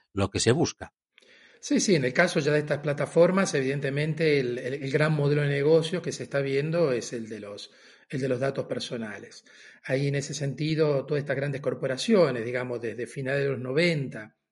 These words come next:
Speaker 2: ¿no? Desde Google, Facebook en adelante, operaron y operan en un terreno donde recién ahora empieza a haber legislación. Eso era un campo libre, un, era un, no diría un coto de caza, porque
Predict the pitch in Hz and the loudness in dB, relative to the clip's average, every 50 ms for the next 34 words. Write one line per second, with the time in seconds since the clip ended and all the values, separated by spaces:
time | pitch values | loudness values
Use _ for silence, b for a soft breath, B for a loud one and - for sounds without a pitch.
0 | _ _ _ - 127 151 160 143 127 110 120 120 110 127 147 147 147 143 143 135 | _ _ _ -10 -8 -6 -4 -4 -4 -4 -6 -6 -6 -4 -4 -2 0 0 0 0
1 | - - - - 139 147 151 143 131 131 131 131 - 131 127 127 135 139 143 156 | 0 -2 -4 -2 -2 0 0 -2 -4 -4 -6 -6 -6 -6 -4 -4 -2 -2 -2 -2
2 | 160 156 160 175 190 180 147 117 b b b b b b b b b b _ _ | -4 -4 -2 -2 0 0 0 -2 b b b b b b b b b b _ _
3 | _ - 160 143 151 151 151 160 165 170 170 170 165 160 151 139 147 147 151 277 | _ -2 -2 2 2 2 4 4 4 4 4 2 0 0 0 0 0 2 2 4
4 | 311 254 202 175 151 147 151 160 165 160 175 165 165 175 214 240 240 202 165 151 | 6 8 8 8 6 4 4 2 2 2 2 2 4 6 6 6 6 6 4 4
5 | 143 143 143 139 143 - 143 143 143 - - 202 190 214 254 233 175 143 151 147 | 4 2 2 2 0 -4 -4 -4 -4 0 2 4 6 8 8 8 8 6 2 0
6 | 143 135 143 135 139 127 - - 135 135 127 127 120 - - 226 226 190 139 117 | 0 0 0 2 0 -2 -2 -4 -6 -4 -4 -4 -4 -2 2 2 2 2 2 -2
7 | 104 - b b b b b b b b _ - 143 - 208 180 143 131 - - | -6 -12 b b b b b b b b _ -10 -2 0 2 2 2 0 2 2
8 | 143 151 147 143 147 139 135 147 156 165 175 202 196 175 139 123 120 120 120 117 | 2 2 2 2 2 2 2 2 2 2 4 6 6 6 6 6 2 -2 -4 -8
9 | 120 127 123 127 139 135 117 - _ _ _ _ _ _ _ _ _ _ 285 - | -8 -6 -6 -4 -6 -6 -10 -14 _ _ _ _ _ _ _ _ _ _ -20 -20
10 | _ - 147 151 196 - 175 175 175 196 214 220 180 160 151 - 175 165 170 170 | _ -10 -8 -8 -4 0 2 4 4 8 8 8 8 6 4 4 4 4 6 6
11 | 156 143 147 143 160 143 135 - - 131 123 - 135 131 - - - - - | 6 6 4 4 4 0 0 0 -2 -4 -2 -2 -4 -2 -2 -2 -4 -4 -6